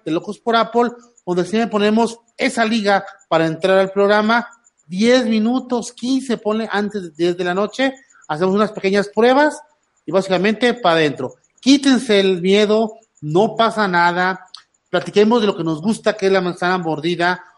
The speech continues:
o lo, o Apple, como ustedes quieran decirle, porque somos punto diferente. Ustedes saben que Locos por Apple, igual hay muchos podcasts, hay mucha gente que habla de la manzana,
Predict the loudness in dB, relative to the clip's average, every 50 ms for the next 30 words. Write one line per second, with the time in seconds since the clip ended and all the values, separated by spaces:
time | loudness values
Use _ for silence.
0 | _ _ _ -6 -2 0 0 0 0 0 0 2 4 4 4 4 2 0 2 4
1 | 4 4 4 2 0 -8 -10 -6 -4 -4 -4 -4 -2 -2 -2 -2 -2 -6 -6 -6
2 | -6 -6 -4 -2 -2 -2 -2 -4 -8 _ _ _ _ _ _ -8 -8 -6 -2 -2
3 | 0 2 2 2 2 0 -2 -8 -16 -20 _ _ _ _ -4 -2 -2 -2 -2 -2
4 | -2 -2 -2 -2 0 0 0 -2 -6 -10 -14 -16 _ _ _ _ _ _ _ -2
5 | -2 0 2 2 2 2 2 0 2 0 0 0 0 -4 -8 -8 -4 -2 0 0
6 | 0 0 -2 0 0 0 0 0 -2 -8 -20 _ _ _ _ _ -8 -2 0 2
7 | 4 4 4 4 4 2 0 0 -2 -8 -6 -2 0 0 0 -2 -4 -10 -10 -12
8 | -14 -16 -12 -8 -6 -6 -4 -4 -2 -2 -2 -2 -2 0 0 2 2 2 2 2
9 | 2 0 -2 -2 -6 -6 -4 -4 -4 -4 -6 -10